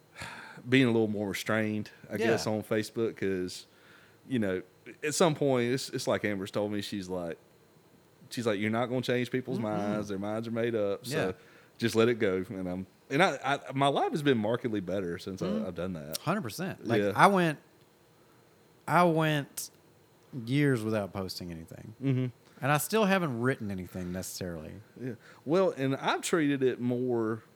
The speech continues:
Speaker 1: 'cause, like I said, right, right now the world is surrounded by a lot of negativity. I mean, there's
Speaker 2: Hundred percent.
Speaker 1: so much stuff. So, man, like, leaving corny jokes on there or, you know, something to make everybody just chuckle a little bit or,
Speaker 2: Yeah.
Speaker 1: or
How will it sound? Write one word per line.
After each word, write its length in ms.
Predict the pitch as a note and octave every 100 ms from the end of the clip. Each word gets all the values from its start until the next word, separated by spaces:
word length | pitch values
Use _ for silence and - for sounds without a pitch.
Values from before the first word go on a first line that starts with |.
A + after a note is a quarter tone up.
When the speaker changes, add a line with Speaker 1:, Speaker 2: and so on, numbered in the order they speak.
| _ _ _ _ _ _ _ _ _ -
Speaker 1:
'cause, 200 | C#3+ A#2+
like 160 | D#3
I 20 | B2
said, 240 | - C3
right, 260 | G3+ G3 A2
right 240 | C#3+ F#3+ C3+
now 260 | C#3+ C#3
the 60 | A2+
world 380 | A#2 A#2+ A#2+ G#2+
is 100 | G2
surrounded 460 | G2+ A2 G#2+ G2+
by 120 | F#2
a 40 | F2+
lot 220 | F#2+ G2+
of 60 | F#2+
negativity. 400 | F#2+ F#2 F2 G#2
I 160 | F#2+
mean, 200 | F#2+ F#2+ A#2
there's 100 | G3
Speaker 2:
Hundred 140 | G#3 -
percent. 160 | G#2 G#2+
Speaker 1:
so 180 | C3+
much 240 | A#2+ A2+ -
stuff. 320 | G#2+ G#2+ G#2+ - - - -
So, 120 | -
man, 400 | D3 G#3 F3 C#3 - -
like, 300 | A#2+ G2 - - _ _ _ _ _ _ - D3
leaving 320 | G3 F#3 C3
corny 340 | A2+ D3+ D3+ A#2+
jokes 400 | B2+ C3+ - C3+
on 200 | C3 B2+
there 540 | B2+ C3 C3 C3 B2
or, 280 | G2 F2 F#2 - - -
you 100 | -
know, 140 | D#3 A#2
something 240 | - D#3+
to 40 | B2
make 220 | B2 B2
everybody 280 | B2 A#2 A#2+
just 180 | G#2+ -
chuckle 300 | C3 A#2+ A#2+
a 40 |
little 160 | A#2+ B2
bit 340 | B2+ B2+ B2
or, 100 | G#2
Speaker 2:
Yeah. 240 | F3+ B2 F#2
Speaker 1:
or 200 | C3+